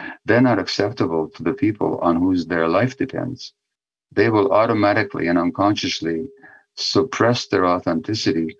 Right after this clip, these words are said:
for the sake of being attached. And then for the rest of our lives, we're consumed with pleasing others, placating others, impressing others, being attractive to others, being acceptable to others,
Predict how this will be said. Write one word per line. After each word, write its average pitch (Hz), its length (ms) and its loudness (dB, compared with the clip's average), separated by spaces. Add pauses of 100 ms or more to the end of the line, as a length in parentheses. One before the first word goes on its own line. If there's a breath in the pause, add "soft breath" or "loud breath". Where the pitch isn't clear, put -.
(140 soft breath)
for 87 80 -4
the 90 80 0
sake 101 340 2
of 85 140 0
being 90 200 2
attached. 87 560 0
And 92 140 2
then 92 100 2
for 90 120 -6
the 87 140 -2
rest 120 320 0
of 113 160 0
our 104 80 0
lives, 98 580 0 (560 soft breath)
we're 92 160 2
consumed 98 600 2
with 92 280 -2 (320)
pleasing 98 460 2
others, 90 380 0
placating 95 640 2
others, 87 360 0
impressing 95 640 0
others, 82 520 0 (460 loud breath)
being 90 200 4
attractive 98 560 0
to 85 180 0
others, 85 300 0
being 85 200 2
acceptable 87 680 0
to 87 200 -4
others, 82 400 -2